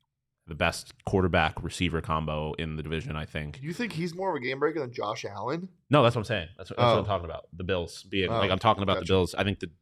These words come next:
Speaker 1: Jets are gonna take a big leap, and then I think the Bills have the biggest game breaker quarterback and, and just the ability to be the best team, I guess.
Speaker 2: Well, I saw that same five and oh thing, but for the Bills, and I almost bet it.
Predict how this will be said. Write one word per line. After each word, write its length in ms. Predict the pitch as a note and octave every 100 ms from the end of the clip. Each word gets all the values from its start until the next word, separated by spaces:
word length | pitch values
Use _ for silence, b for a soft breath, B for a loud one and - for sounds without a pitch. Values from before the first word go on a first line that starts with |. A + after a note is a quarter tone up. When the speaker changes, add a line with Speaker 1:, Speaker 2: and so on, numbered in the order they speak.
| _ _ _ _
Speaker 1:
Jets 220 | - A#2 A2+
are 20 |
gonna 120 | G2+
take 140 | G#2
a 40 | F#2+
big 140 | F2+
leap, 180 | F2+ F2+
and 80 | F2
then 80 | E2+
I 60 |
think 160 | D#2 F2+
the 80 | E2+
Bills 260 | F#2 F2+
have 120 | F2+ E2
the 60 |
biggest 280 | E2 E2+ E2+
game 180 | F2+ F2
breaker 220 | E2 D#2 D2+
quarterback 500 | E2+ E2 D#2+ D#2 D#2
and, 220 | D2+ D2+
and 280 | E2 D#2+ E2
just 380 | - D#2+ - -
the 80 | G#2
ability 420 | E2+ F#2+ F#2 F2
to 80 | D#2
be 220 | - F2+
the 80 | D#2
best 280 | - - -
team, 220 | D#2 D2+
I 80 | D2+
guess. 340 | D2+ D#2 - -
Speaker 2:
Well, 340 | C3 B2+ - -
I 120 | C3+
saw 300 | D3 G3+ E3
that 200 | B2+ A2+
same 240 | - C3 B2
five 200 | B2 A2
and 100 | A2
oh 340 | A2 B2 B2+ B2 _ _
thing, 220 | C#3 C#3+
but 120 | B2 -
for 520 | - A2+ A2 G#2+ F#2+ - A2
the 260 | A2 F#2 C#2+ - -
Bills, 380 | G#2+ A#2 D3 D3
and 100 | B2
I 60 |
almost 340 | B2 C3+ C3+ B2+
bet 160 | D3
it. 200 | D3+ D3+